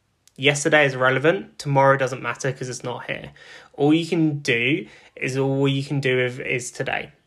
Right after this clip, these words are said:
What actions can you take today? What do you need to consider today? How can you have more joy today? If you ask yourself the right questions, your mind will give you the right answers. So rather than thinking, "Okay, what do I need to worry about today?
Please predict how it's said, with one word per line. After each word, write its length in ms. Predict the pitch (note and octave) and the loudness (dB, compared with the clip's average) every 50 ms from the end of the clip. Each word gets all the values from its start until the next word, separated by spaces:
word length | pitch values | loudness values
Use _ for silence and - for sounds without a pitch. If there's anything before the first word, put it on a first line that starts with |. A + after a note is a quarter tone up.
| _ _ _ _ _ | _ _ _ _ _
What 240 | _ C3+ C3+ D3+ - | _ -2 0 2 2
actions 400 | D3 D#3 D#3 - - D#3+ D3 D3 | 2 0 0 -2 -4 -4 -4 -4
can 220 | - - C3 C3+ C3 | -6 -6 -6 -4 -4
you 80 | B2+ | -6
take 400 | B2+ - - - B2 B2 - _ | -6 -8 -8 -8 -8 -8 -10 _
today? 480 | - - - - - - - - - D3 _ _ _ _ _ _ _ _ | -14 -14 -12 -10 -10 -10 -10 -10 -12 -16 _ _ _ _ _ _ _ _
What 220 | C3+ C3+ D3 D3 | 0 0 0 0
do 120 | - E3 E3 | -2 -2 0
you 160 | D#3+ E3 D#3 | 2 2 2
need 260 | D3 C#3 C3+ C3 C3 | 0 0 -2 -2 -4
to 60 | - - | -8 -10
consider 580 | - - B2+ B2 - B2+ A#2+ B2+ A#2+ A#2+ A#2+ - _ _ _ _ _ | -8 -10 -8 -6 -6 -4 -2 0 -2 -2 -4 -8 _ _ _ _ _
today? 540 | - - - A#2+ A#2 B2 - - - - - _ _ _ _ _ _ _ _ _ _ - | -10 -8 -6 -6 -6 -6 -6 -8 -10 -14 -18 _ _ _ _ _ _ _ _ _ _ -8
How 200 | - C3+ C3+ C#3 | -2 0 0 0
can 200 | C#3 D3+ D#3 D3 | 0 0 -2 -2
you 60 | C#3 | 0
have 180 | C#3 C#3 B2 B2+ | -2 -2 -2 -2
more 240 | B2+ B2+ B2+ B2+ | -4 -4 -4 -4
joy 400 | B2+ - - C3+ C3+ D#3+ E3+ F3 | -4 -6 -4 -2 0 0 0 -2
today? 420 | D#3 - - - - - - - - _ _ _ _ _ _ _ _ _ - - _ | -6 -10 -10 -10 -10 -10 -12 -14 -16 _ _ _ _ _ _ _ _ _ -20 -20 _
If 100 | _ - D3 | _ 2 4
you 80 | D3 | 4
ask 160 | D#3+ F3 - | 4 4 2
yourself 300 | F#3+ F3 - E3 D3+ D3 | -4 0 2 2 2 2
the 80 | C#3+ C3 | 0 -2
right 220 | B2+ B2 A#2+ A#2+ | 0 0 -2 -2
questions, 640 | - - - A#2+ - - - - C3 C#3+ D#3+ D#3+ - | -4 -4 -4 -4 -2 -4 -6 -4 -4 -4 -4 -4 -2
your 100 | D3+ C3+ | -4 -4
mind 280 | B2+ B2+ B2+ B2+ B2+ C3 | -2 -2 -2 -2 -2 -4
will 80 | C3 | -4
give 160 | B2+ C3 B2 B2+ | -6 -8 -6 -6
you 80 | B2 | -8
the 60 | A#2 | -8
right 260 | A#2 A#2 A#2 A#2 A#2 A#2+ | -6 -6 -6 -4 -4 -6
answers. 480 | B2 B2+ B2+ C3+ C#3 - - - - | -8 -8 -10 -10 -14 -16 -16 -14 -12
So 100 | - - | -12 -6
rather 300 | B2 C3+ C#3 D#3 D#3+ E3 | -2 0 0 2 2 0
than 80 | D3+ C#3+ | -2 -2
thinking, 340 | D3 D3 C3+ C#3 C3+ B2+ - - - - - - C#3+ | -4 -4 -4 -2 -4 -6 -6 -10 -18 -20 -18 -10 -6
"Okay, 320 | - C3+ - B2 A2+ A2 - - - - _ | -6 -2 0 0 -2 -2 -6 -14 -20 -20 _
what 220 | - C3+ C#3+ C#3+ | 2 2 4 6
do 60 | D3 | 6
I 100 | C#3+ C#3+ | 6 6
need 180 | C#3+ C3+ C3 B2 | 6 2 0 0
to 80 | - B2 | -2 -2
worry 380 | A#2 B2 C3+ D3+ D#3+ C#3+ B2 A2+ | 2 4 4 4 4 2 0 -2
about 300 | A2+ A2+ A2 - - - | -2 -6 -6 -6 -6 -10
today? 340 | - - - - - - | -12 -10 -10 -10 -10 -12